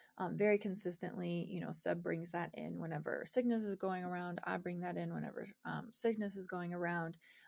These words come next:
Um, don't give that to Killian because he just gets that through my breast milk.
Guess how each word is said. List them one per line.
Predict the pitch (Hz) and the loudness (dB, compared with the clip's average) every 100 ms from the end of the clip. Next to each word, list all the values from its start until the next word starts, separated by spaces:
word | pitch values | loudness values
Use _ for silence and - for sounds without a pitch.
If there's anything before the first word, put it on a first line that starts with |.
| - | -8
Um, | 190 - - _ 185 | -6 -6 -12 _ -8
don't | - - | -6 -6
give | - - | -10 -10
that | - | -12
to | - | -14
Killian | - 226 220 214 208 | -8 -2 0 0 -2
because | - 175 | -6 -14
he | - | -16
just | 220 - - - | -16 -16 -16 -18
gets | - - | -20 -8
that | 185 - | -6 -4
through | 214 | 0
my | 233 247 | 2 2
breast | 285 285 - | 0 -2 -2
milk. | 233 240 | -2 -2